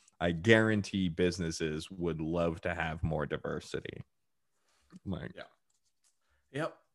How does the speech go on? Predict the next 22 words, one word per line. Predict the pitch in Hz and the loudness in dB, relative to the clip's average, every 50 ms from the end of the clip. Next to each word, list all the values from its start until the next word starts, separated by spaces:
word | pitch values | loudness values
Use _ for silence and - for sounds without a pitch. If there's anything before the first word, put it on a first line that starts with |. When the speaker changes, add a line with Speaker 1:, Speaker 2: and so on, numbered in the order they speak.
| _ _ _ _ | _ _ _ _
Speaker 2:
And | - 131 127 127 123 113 104 101 | -4 -4 -4 -4 -6 -6 -6 -4
we | 117 110 | -4 -2
would | 101 - 151 143 | 0 2 2 2
talk | 135 123 113 90 | 2 2 0 -2
Speaker 1:
Hmm. | 80 | -4
Speaker 2:
about | - - 110 117 117 - - - - - - - - _ _ _ _ _ _ _ _ _ _ - | -6 -6 -6 -6 -6 -8 -12 -16 -18 -18 -20 -20 -20 _ _ _ _ _ _ _ _ _ _ -10
how | - 110 95 87 87 82 80 - _ | -4 -2 -2 -2 -2 -4 -8 -12 _
people | - 120 - - 80 80 | -12 -12 -12 -12 -12 -14
say | - - 87 85 123 | -12 -10 -8 -8 -8
things, | 139 - - 73 82 104 139 - - - - _ _ _ _ _ _ _ _ _ _ _ _ _ _ _ _ _ _ _ _ _ _ _ - | -8 -8 -12 -14 -14 -16 -18 -20 -20 -20 -20 _ _ _ _ _ _ _ _ _ _ _ _ _ _ _ _ _ _ _ _ _ _ _ -8
but | 110 110 | -6 -4
don't | 113 104 101 | -4 -6 -4
follow | - 151 147 156 170 | -2 -2 -2 -2 -4
through. | 180 - - 349 311 175 101 - _ _ _ _ _ - - | -8 -10 -12 -12 -12 -14 -14 -18 _ _ _ _ _ -12 -8
Speaker 1:
Right. | - - - - _ _ _ _ _ | -8 -8 -8 -10 _ _ _ _ _
Speaker 2:
Uh, | - 117 110 110 110 110 107 110 110 110 113 113 110 113 107 82 - _ - | -6 -4 -4 -2 -4 -4 -4 -4 -4 -6 -6 -6 -8 -10 -12 -14 -16 _ -12
intentionality | 127 120 - 147 143 139 - 160 165 143 101 80 78 78 80 | -10 -8 -4 -4 -4 -4 -4 -2 -2 -2 -2 -2 -4 -8 -10
is | 87 - | -8 -8
something | 110 101 - 98 90 | -8 -8 -8 -8 -8
that | 87 90 | -6 -4
I | 95 98 98 | -4 -4 -4
said | - - 98 87 85 85 82 85 87 | -4 -4 -4 -4 -4 -4 -8 -10 -12